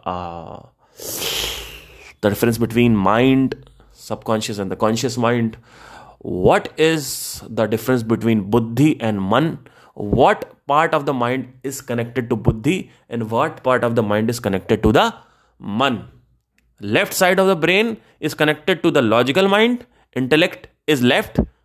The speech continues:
Right side is emotional mind. according to science, but inner science के हिसाब से there are two types of thoughts which have to be understood properly, that visual thoughts and auditory thought, इसके अलावा कोई और थॉट नहीं होता। अगर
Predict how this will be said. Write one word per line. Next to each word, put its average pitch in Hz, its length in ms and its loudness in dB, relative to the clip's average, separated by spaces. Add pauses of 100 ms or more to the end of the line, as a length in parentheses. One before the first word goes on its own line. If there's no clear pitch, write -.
(260)
Right 160 380 0
side 202 340 2
is 160 180 -2
emotional 120 400 -2
mind. 196 340 0 (840)
according 117 320 2
to 131 120 2
science, 185 420 0 (480)
but 135 120 2 (200)
inner 185 200 4
science 190 320 2
के 190 100 2
हिसाब 185 300 4
से 233 420 2 (120)
there 139 200 4
are 151 140 4 (100)
two 208 160 6
types 185 240 2
of 175 100 -2 (100)
thoughts 175 300 0
which 151 140 -4
have 147 240 0
to 165 80 -4
be 160 120 -2
understood 147 440 -2
properly, 151 420 2 (640)
that 139 200 -2 (140)
visual 165 380 4
thoughts 214 320 2
and 214 80 -2
auditory 175 380 -2
thought, 143 200 -2
इसके 156 200 -6
अलावा 175 260 0
कोई 190 200 2
और 185 240 2
थॉट 165 160 2
नहीं 139 140 -2
होता। 117 160 -4
अगर 214 360 4